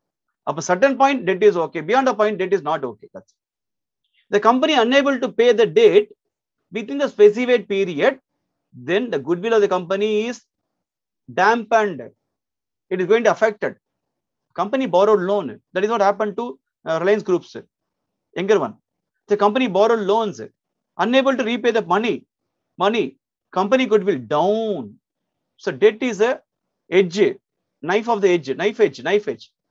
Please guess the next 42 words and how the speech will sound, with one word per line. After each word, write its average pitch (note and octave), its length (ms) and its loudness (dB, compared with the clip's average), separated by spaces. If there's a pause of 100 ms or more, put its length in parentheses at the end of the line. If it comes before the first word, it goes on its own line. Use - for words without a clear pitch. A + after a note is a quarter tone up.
(360)
You F#3+ 120 2
have A3+ 100 2
to G#3 60 -4
use A#3 160 -2
the A#3 80 0
knife A3+ 240 -2
properly. G#3+ 580 2 (500)
Otherwise, A3+ 300 -2
knife, G3 380 0
knife, G#3 340 0 (160)
knife A#3 220 -4
will A#3 120 0
cut G3 200 0
your A#3+ 100 2
fingers. G#3+ 460 0 (1120)
So - 160 -4
just G#3+ 260 0
like B3+ 140 0
a A3 60 2
knife G#3+ 300 -2
edge, G#3+ 240 2 (220)
loan G3 240 0
is A3 140 -6
nothing G#3 160 -2
but A3 80 0
knife G#3+ 240 0
edge. D3 220 0 (420)
Use B3 200 0
the A#3+ 80 2
loan A#3+ 200 0
properly. G#3+ 500 2
Otherwise, A#3 340 -4 (200)
just G#3+ 160 -4
cut - 160 2
your, G3+ 320 2 (340)
cut F#3+ 160 -4
your A3+ 120 2
finger. F#3+ 340 -2 (500)
Just G3 160 -4
like A3 180 2
this, C3+ 140 -6
okay? E3 300 -6